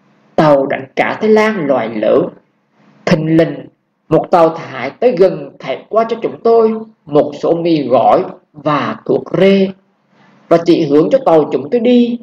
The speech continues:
Sau đó, chúng từ từ kéo nhau đi.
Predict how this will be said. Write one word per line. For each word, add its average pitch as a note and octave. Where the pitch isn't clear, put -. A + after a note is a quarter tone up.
Sau A#3+
đó, A#2
chúng C#3
từ E3
từ D3
kéo A#2
nhau G#3+
đi. G#3